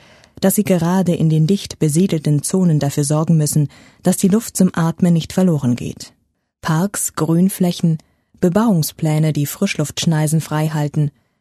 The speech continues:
zeitweise oder totale Fahrverbote oder Einschränkungen in Innenstädten sind einige Maßnahmen, die etwa auch in Frankfurt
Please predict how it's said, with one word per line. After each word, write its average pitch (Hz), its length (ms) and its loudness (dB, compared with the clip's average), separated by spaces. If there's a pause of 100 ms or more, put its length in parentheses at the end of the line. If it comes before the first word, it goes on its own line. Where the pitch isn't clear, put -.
(160)
zeitweise 185 680 0
oder 147 260 -2
totale 151 460 -2
Fahrverbote 147 720 -2
oder 135 240 -2
Einschränkungen 147 760 0
in 147 140 0
Innenstädten 156 720 0 (460)
sind 180 340 2
einige 180 380 2
Maßnahmen, 175 720 0
die 180 180 0
etwa 175 360 -2
auch 170 100 -4
in 185 100 0
Frankfurt - 640 -4